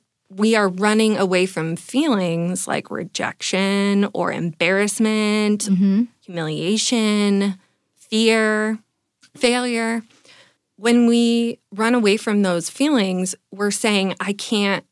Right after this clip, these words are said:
Speaker 1: I'm not capable of handling that." And so the
Speaker 2: Oh.
Speaker 1: secret, you guys are about to get the, like, craziest secret of life. It's gonna change your life.
Speaker 2: <laughs>
Speaker 1: But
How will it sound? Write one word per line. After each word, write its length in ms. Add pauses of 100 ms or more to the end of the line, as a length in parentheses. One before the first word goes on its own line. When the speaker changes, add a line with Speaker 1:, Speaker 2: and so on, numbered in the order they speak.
(520)
Speaker 1:
I'm 240
not 340
capable 460
of 100
handling 520
that." 240 (500)
And 380
so 160
the 80
Speaker 2:
Oh. 40
Speaker 1:
secret, 480 (300)
you 260
guys 320
are 80
about 280
to 100
get 220
the, 200 (100)
like, 200
craziest 560
secret 320
of 140
life. 380 (360)
It's 180
gonna 260
change 360
your 120
life. 460 (480)
Speaker 2:
<laughs> 40
Speaker 1:
But 240